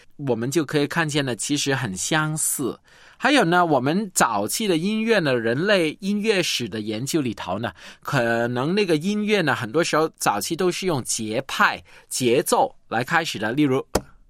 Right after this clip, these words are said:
其实都是一些的节奏，但是呢，就慢慢形成了一些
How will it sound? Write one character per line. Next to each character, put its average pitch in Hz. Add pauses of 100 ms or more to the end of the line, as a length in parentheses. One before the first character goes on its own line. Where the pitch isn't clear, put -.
(1800)
其 214
实 202
都 220
是 196
一 165
些 175
的 139
节 113
奏， 151 (300)
但 165
是 156
呢， 107
就 147
慢 147
慢 123
形 123
成 120
了 120
一 113
些 120